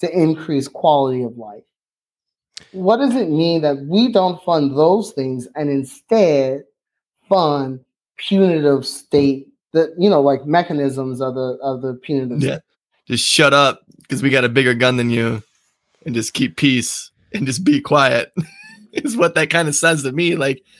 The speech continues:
Speaker 2: when I'm walking down this, in the city and you see a bunch of cops dressed like they're in Afghanistan, it doesn't make me feel safer, but I know I'm not gonna go and try to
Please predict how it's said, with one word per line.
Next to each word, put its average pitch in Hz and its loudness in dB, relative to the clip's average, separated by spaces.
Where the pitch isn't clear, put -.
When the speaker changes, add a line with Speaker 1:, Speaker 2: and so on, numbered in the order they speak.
Speaker 2:
when 160 2
I'm 170 2
walking 160 2
down 151 2
this, 139 -4
in 143 -2
the 131 0
city 156 -2
and 139 0
you 156 0
see 156 4
a 147 0
bunch 143 0
of 131 -10
cops 147 -2
dressed 143 -2
like 143 -4
they're 147 -2
in 143 -4
Afghanistan, 135 -6
it - -16
doesn't 190 -2
make 151 -4
me 131 -4
feel 123 -12
safer, 160 -8
but 151 2
I 143 4
know 147 4
I'm 143 2
not 139 0
gonna 139 0
go 135 2
and 135 0
try 131 0
to 127 2